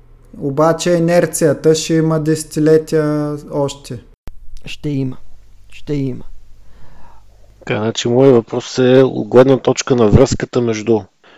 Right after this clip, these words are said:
Speaker 3: от едно време Китай, Европа и Америка и революцията, която е, индустриалната, която е в Европа. Може ли да се каже, че без барута на Китай, без него, Европа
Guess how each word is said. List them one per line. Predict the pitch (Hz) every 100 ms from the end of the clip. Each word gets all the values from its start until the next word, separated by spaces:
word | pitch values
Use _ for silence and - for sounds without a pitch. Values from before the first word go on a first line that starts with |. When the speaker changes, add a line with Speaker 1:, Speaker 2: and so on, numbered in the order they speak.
| _ -
Speaker 3:
от | -
едно | 117 131 135
време | 123 113 104
Китай, | 101 - 95 90 - _ _ _ _
Европа | 165 120 113 117 - 120 120 -
и | 113
Америка | 110 107 98 - 98 107 131 _ _ _ _ _ _ -
и | 120 117 117 110
революцията, | 110 101 123 - 107 -
която | - 104 -
е, | 107 - - _ - -
индустриалната, | 113 104 - 120 113 -
която | - 107 107
е | 104
в | 98
Европа. | 104 104 - 95 - _ _ _ _ _ _ _ _ _
Може | 113 120 135
ли |
да | 143
се | - -
каже, | 139 135
че | - - 110 123 _ _ -
без | 101 135 135 -
барута | 117 117 135 - 113
на | 110
Китай, | - - 95 95 - _ _ _ _ _ _ -
без | 110 113 -
него, | 101 98 123 123 _ - - - -
Европа | 107 123 127 135